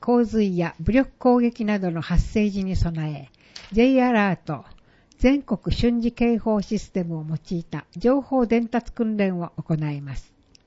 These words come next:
Jアラートとは、緊急情報を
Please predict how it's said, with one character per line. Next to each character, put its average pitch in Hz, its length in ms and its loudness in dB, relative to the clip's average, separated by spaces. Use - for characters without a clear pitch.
J 262 260 4
ア 254 80 0
ラ 226 220 2
ー - 0 -
ト 180 160 -2
と 175 180 -2
は、 143 160 -6
緊 254 240 0
急 254 260 2
情 233 240 4
報 202 320 0
を 180 200 -4